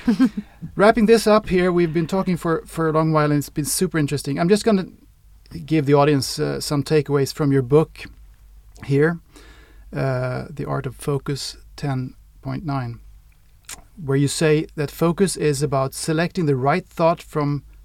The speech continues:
Speaker 2: thousands in your head, doing one thing at a time and doing it well, staying sharp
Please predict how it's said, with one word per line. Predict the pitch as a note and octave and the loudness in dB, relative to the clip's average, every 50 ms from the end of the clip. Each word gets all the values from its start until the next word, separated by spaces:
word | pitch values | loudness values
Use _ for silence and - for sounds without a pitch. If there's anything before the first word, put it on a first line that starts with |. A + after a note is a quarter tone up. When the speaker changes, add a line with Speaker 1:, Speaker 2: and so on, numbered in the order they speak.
| - - | -20 -18
Speaker 2:
thousands | - - D3+ D3 D3 C3+ D3 D3 C#3+ C#3 - | -8 -4 -2 -2 0 0 0 -2 -2 -2 -4
in | C#3 | -2
your | C3+ C#3+ C3 | -2 -2 -2
head, | A#2+ C#3 C#3 C#3+ D3 - - - - - - - - - - - - - _ - - - - - A#2+ | -2 -2 -4 -4 -6 -12 -16 -20 -20 -20 -20 -20 -20 -20 -20 -20 -20 -20 _ -20 -20 -20 -20 -16 0
doing | B2 E3 E3+ E3+ E3 D#3 | 2 4 6 6 6 6
one | D3 E3 E3+ F#3+ F3 | 6 6 6 6 2
thing | - F#3 F3 E3+ E3+ | 2 0 2 2 2
at | D#3 | 0
a | D#3 | 0
time | C#3+ - D#3+ D#3 E3 F3+ G3 G3 F3 - _ - - | -2 -2 -2 -2 0 0 -2 -2 -4 -8 _ -8 -4
and | D3 C#3 C3 | -4 -2 0
doing | C#3+ C#3+ C#3+ C#3 | 2 2 4 2
it | C#3+ C#3+ | 2 2
well, | C#3+ C#3+ C#3 D3+ E3 F3 F#3+ F3+ _ - - - - - - - - - - - - - - - - _ - - - | 0 0 0 2 0 -2 -4 -10 _ -20 -20 -20 -20 -20 -20 -20 -20 -20 -20 -20 -20 -20 -20 -20 -20 _ -20 -20 -18
staying | - - - - F3 E3+ E3 E3 | -14 -14 -4 0 0 2 2 2
sharp | - - - F3 E3+ F3+ F3 | 0 2 4 6 6 6 4